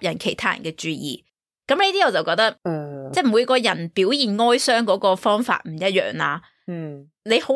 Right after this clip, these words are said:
Speaker 1: 難話一個死咗阿女嘅阿媽應該點樣表現咯。
Speaker 2: 嗯。
Speaker 1: 你明唔明我講咩啊？即係大家嗰個，啲嘢好主觀㗎嘛。
Speaker 2: 你唔使太，即係太 judgmental 嘅，即係有時。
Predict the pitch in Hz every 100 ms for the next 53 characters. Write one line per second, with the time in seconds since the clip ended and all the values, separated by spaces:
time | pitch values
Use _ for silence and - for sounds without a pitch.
0 | 440 180 170 175 214 208 190 185 - 294
1 | 320 277 240 - - 180 240 269 269 -
2 | 190 170 170 214 190 208 208 220 233 233
3 | 220 190 170 170 160 135 160 135 156 -
4 | _ _ - 190 175 190 170 170 180 175
5 | 160 175 175 _ 339 381 - 196 - 285
6 | 311 269 254 214 190 - 320 339 220 233
7 | - 165 233 196 190 151 131 - 208 202
8 | 180 262 247 226 214 214 269 202 196 190
9 | - 240 233 226 160 - - 151 165 185
10 | 190 196 196 180 151 - - - - 214